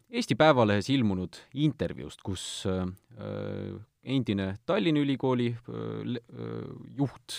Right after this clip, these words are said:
või rektor ja nüüdne Tallinna Tehnikaülikooli rektor tõdeb, et, äh, haridusega on asjad sealmaal, kõrgharidusega, et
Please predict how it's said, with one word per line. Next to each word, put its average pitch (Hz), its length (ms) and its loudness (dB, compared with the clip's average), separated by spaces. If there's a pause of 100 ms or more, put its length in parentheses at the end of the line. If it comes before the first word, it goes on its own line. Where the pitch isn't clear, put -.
(220)
või 104 160 -2
rektor 98 460 0 (480)
ja 110 160 4 (160)
nüüdne 104 1040 -2
Tallinna 113 320 2
Tehnikaülikooli 104 800 0
rektor 110 400 -2 (640)
tõdeb, 196 360 4
et, - 520 0
äh, 120 320 4
haridusega 131 560 2
on 131 140 0
asjad 123 260 -2
sealmaal, 127 640 4 (320)
kõrgharidusega, 107 800 2 (340)
et 165 160 -6